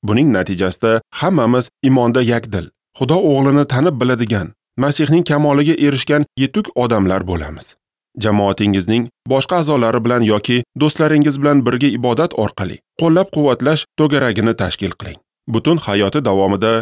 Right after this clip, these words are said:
jabr-zulmda yashayotgan odamlarga bag'ishlab ibodat qilish uchun har kuni o'n daqiqa vaqtingizni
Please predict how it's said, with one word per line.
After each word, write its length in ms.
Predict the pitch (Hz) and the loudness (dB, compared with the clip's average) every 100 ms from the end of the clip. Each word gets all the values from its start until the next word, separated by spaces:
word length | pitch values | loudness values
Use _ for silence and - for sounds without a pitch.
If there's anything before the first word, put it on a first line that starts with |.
| - | -6
jabr-zulmda 800 | 101 117 135 170 123 113 107 123 127 - | -6 -2 -2 0 0 2 2 2 0 -2
yashayotgan 640 | 131 143 151 127 165 - | -2 2 0 0 0 0
odamlarga 580 | 120 120 117 113 113 127 | 0 0 0 0 0 -2
bag'ishlab 480 | 113 110 - 131 123 - | -2 -2 -2 -4 -4 -4
ibodat 440 | 135 131 139 156 | -2 0 0 0
qilish 280 | - 143 143 | 0 -2 -2
uchun 280 | 135 151 151 - | 0 0 0 -2
har 260 | - 175 | -4 -4
kuni 260 | 180 101 85 - _ | -2 -4 -4 -10 _
o'n 280 | 147 180 180 | 2 4 2
daqiqa 420 | 123 117 113 113 | 0 0 0 0
vaqtingizni 600 | 107 92 110 101 92 95 | 0 -2 0 0 0 -2